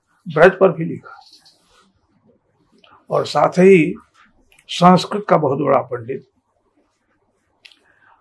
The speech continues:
और कोई आदमी, अब भी मैं चाहता हूं कि काम करे, कितने अरबी फारसी शब्दों का प्रयोग तुलसीदास ने किया।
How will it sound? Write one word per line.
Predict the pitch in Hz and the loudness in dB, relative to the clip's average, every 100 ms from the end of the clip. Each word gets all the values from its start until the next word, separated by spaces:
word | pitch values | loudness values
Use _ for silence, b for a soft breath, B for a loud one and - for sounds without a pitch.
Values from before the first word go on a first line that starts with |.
| b b _ _ - | b b _ _ -8
और | 165 175 | 0 0
कोई | 170 - 156 208 214 | 0 -2 4 6 6
आदमी, | 175 160 165 196 | 4 4 0 -2
अब | 175 | -2
भी | 147 156 185 | -2 -2 0
मैं | 170 | -2
चाहता | 170 151 143 160 | -4 -4 -2 -2
हूं | 165 165 165 | -2 -4 -6
कि | 170 | -8
काम | 160 - 147 | -10 -6 -4
करे, | 165 147 135 175 - _ _ _ _ _ | -4 -6 -6 -10 -18 _ _ _ _ _
कितने | - _ - 170 170 220 233 | -20 _ -4 0 2 4 4
अरबी | 240 - 170 165 196 220 | 2 4 4 4 0 -2
फारसी | - 160 170 160 175 214 214 180 - | 2 6 6 6 -2 -2 -2 -4 -8
शब्दों | 165 151 160 165 | -6 -4 -2 0
का | 165 | 0
प्रयोग | 156 156 151 151 | -4 -4 -6 -4
तुलसीदास | 147 135 151 139 127 - | -8 -8 -6 -6 -6 -14
ने | |
किया। | - - - | -20 -20 -20